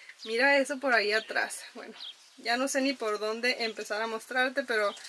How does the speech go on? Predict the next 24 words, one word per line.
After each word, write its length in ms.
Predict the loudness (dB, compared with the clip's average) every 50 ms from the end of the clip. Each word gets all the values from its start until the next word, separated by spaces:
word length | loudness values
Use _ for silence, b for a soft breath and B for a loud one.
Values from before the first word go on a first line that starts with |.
| B B B B B B B
vamos 360 | 0 0 2 2 0 0 4
a 80 | 4 4
ver 180 | 4 4 0 0
por 160 | -2 0 0
aquí. 340 | 0 0 -2 -4 -2 0 2
Espero 420 | 2 2 2 0 -2 -6 -4 -4 -2
que 80 | -2
alcances 480 | -4 -2 -2 -2 -4 -4 -4 -10 -8 -6
a 80 | -4 -4
ver 180 | -2 -4 -4
porque 240 | -6 -6 -6 -4 -2
a 80 | -2 -2
esta 280 | -4 -4 -2 -2 0
hora 280 | 0 0 0 0 0 -2 B B B B B B B B -2
está 340 | -2 -2 0 4 4 4
bastante 560 | 6 4 4 2 0 -4 -4 -2 -2 -2 -2 0
sombreado. 840 | -2 -4 -4 -6 -6 -4 -2 0 4 6 6 6 6 6 4 0 0
Son 200 | -2 -4 -2 -2
aproximadamente 1080 | -2 -2 -2 -4 -4 -4 -4 -4 -4 -4 -6 -6 -4 -6 -6 -6 -4 -4 -4 -4 -4 -6
las 280 | -4 0 0 0 0 0
seis 360 | -4 -4 -2 -2 -2 -2 -2
de 120 | -2 0
la 140 | 0 0 0
tarde. 540 | 0 0 0 2 2 2 2 2 2 0 0